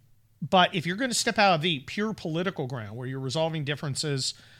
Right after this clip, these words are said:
uh, electorally through persuasion, you, you now sit on the spectrum of conflict. And what's the moral guardrail? But, I mean, you look at, uh,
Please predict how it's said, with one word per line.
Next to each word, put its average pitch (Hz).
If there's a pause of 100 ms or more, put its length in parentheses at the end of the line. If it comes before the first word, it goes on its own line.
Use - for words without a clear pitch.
(200)
uh, 135
electorally 143
through 127
persuasion, 123 (2000)
you, 196
you 185
now 240
sit 240
on 220
the 170
spectrum 190
of 135
conflict. 165 (420)
And 165
what's 196
the 202
moral 170
guardrail? 151
But, 175
I 165
mean, 160
you 151
look 196
at, 180
uh, 156